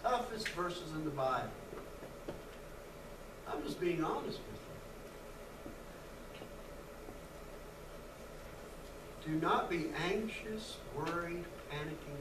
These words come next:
about anything. But in everything, by prayer and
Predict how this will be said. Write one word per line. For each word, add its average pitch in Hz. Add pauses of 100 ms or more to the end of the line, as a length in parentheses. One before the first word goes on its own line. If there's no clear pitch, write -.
about 117 (1000)
anything. - (2750)
But 147
in - (100)
everything, 247 (1400)
by 160 (240)
prayer 262
and 170